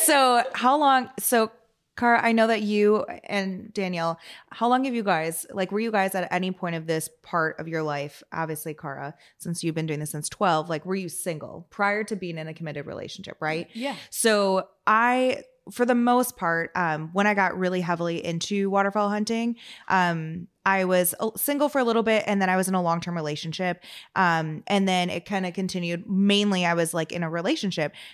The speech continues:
Speaker 1: This is the first time that I've been single, and I am in this huge atmosphere and plat-, in this giant platform, and it is, it is a dog eat dog world out there. I'm
Speaker 2: Oh,
Speaker 1: gonna,
Speaker 2: yeah.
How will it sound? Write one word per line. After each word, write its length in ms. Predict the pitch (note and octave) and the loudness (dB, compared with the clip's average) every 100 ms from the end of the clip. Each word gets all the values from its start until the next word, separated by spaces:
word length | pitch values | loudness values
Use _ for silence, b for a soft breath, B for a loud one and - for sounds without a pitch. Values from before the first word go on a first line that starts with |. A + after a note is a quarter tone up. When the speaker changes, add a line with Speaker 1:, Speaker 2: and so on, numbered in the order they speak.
| - | -2
Speaker 1:
This 180 | G#3 G#3 | 0 2
is 120 | C#4 | -2
the 120 | A3+ | -2
first 300 | G3+ F#3 E3+ | -2 -2 -4
time 240 | - D#3+ E3 | -4 -4 -4
that 140 | D#3 - | -6 -4
I've 220 | E3 E3 | -4 -4
been 220 | D#3 D3+ | -6 -4
single, 440 | - E3+ D#3+ D3 C#3 | -4 -2 0 0 0
and 140 | D#3+ D3+ | -2 0
I 120 | D#3 | 0
am 120 | D#3+ | -2
in 200 | D#3+ D#3+ | -4 -4
this 300 | D3+ D3 - - _ | -2 -2 -2 -6 _
huge 680 | - - - G#3+ F3 D3+ - | -10 -6 0 0 0 -4 -8
atmosphere 560 | F3 - E3 - D#3 | -6 -6 -8 -8 -6
and 120 | D3+ | -6
plat-, 380 | - D3+ - - - - | -4 -4 -6 -12 -12 -4
in 120 | G3 | -2
this 180 | D#3+ - | -2 -2
giant 400 | F#3 F3 F3 - | 0 0 -4 -8
platform, 600 | - E3 - D#3 D3 D3+ B B B - | -6 -4 -4 -4 -4 -6 B B B 0
and 100 | F3+ | 2
it 120 | G3 | 4
is, 240 | A3+ F#3 - - _ B B | 4 4 0 -14 _ B B
it 100 | - G3 | -4 -2
is 120 | F#3+ | 0
a 60 | D3+ | -2
dog 320 | F3 D3+ D3+ | 0 0 0
eat 140 | D3 | -2
dog 240 | E3 D3 - | -2 -4 -2
world 220 | D3 D3+ | -4 -2
out 180 | C#3+ - | -4 -6
there. 260 | D#2+ E2+ - | -6 -4 0
I'm 140 | E3 | 2
Speaker 2:
Oh, 60 | E3+ | 2
Speaker 1:
gonna, 80 | E3+ | 2
Speaker 2:
yeah. 80 | E3 | 0